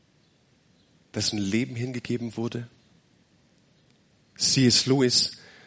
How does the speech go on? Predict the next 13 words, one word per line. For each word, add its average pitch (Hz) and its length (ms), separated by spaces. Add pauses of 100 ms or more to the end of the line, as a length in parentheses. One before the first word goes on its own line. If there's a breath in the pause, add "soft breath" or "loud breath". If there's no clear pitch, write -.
(220 loud breath)
sagte - 380
einmal 120 260
in 120 100
einem 107 280 (100)
tollen 120 360
Buch, 113 300 (220)
es - 100
trägt - 220
den 107 100
Titel 117 320 (140)
Über 113 240
den 101 140
Schmerz, - 720